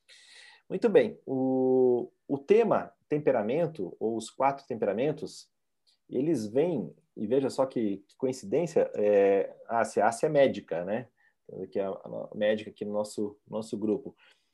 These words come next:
É, os conceitos dos temperamentos, os quatro temperamentos, eles vêm lá da época de Hipócrates. Inclusive, é,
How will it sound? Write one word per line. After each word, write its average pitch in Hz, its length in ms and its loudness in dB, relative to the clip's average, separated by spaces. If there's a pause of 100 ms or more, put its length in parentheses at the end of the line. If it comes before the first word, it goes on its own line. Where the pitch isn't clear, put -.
(140)
É, 107 440 6
os 123 260 -4
conceitos 147 540 -2
dos 120 180 -4
temperamentos, 123 640 -2
os 95 100 -14
quatro 135 240 0
temperamentos, 135 540 -4
eles 147 300 0
vêm 143 160 -2
lá 139 120 0
da 170 120 0
época 151 320 0
de 151 80 -2
Hipócrates. 147 680 -2
Inclusive, 110 680 -4 (420)
é, 98 420 2